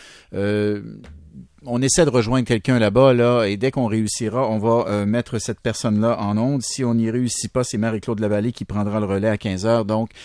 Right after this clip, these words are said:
euh, mais pour le moment, euh, ça, ça regarde vraiment pas bien, là. Euh, l'écrasement, euh, y a, y a, ça, c'est, en tout cas, il parle pas encore de survivants.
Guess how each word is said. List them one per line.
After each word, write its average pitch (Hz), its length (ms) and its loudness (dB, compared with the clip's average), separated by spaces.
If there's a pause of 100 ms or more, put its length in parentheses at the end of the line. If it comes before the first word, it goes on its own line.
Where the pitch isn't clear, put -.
(300)
euh, 95 360 2
mais 95 160 -4
pour 113 180 -2
le 113 100 4
moment, 104 340 -2 (380)
euh, 92 240 -4
ça, 95 360 -4
ça 101 160 -6
regarde 95 320 -4
vraiment 98 340 -2 (180)
pas 110 120 0
bien, 87 300 -8
là. 80 360 -12
Euh, 78 160 -12 (380)
l'écrasement, 95 760 -6
euh, 87 380 -6
y 90 160 -10
a, 82 40 -8
y 90 160 -8
a, 87 460 -8
ça, 87 160 -12
c'est, - 160 -12 (1040)
en - 60 -14
tout - 140 -16
cas, - 60 -18 (220)
il 82 200 -14
parle 95 260 -2
pas - 100 2
encore 101 320 -2
de 95 80 -2
survivants. 95 640 -4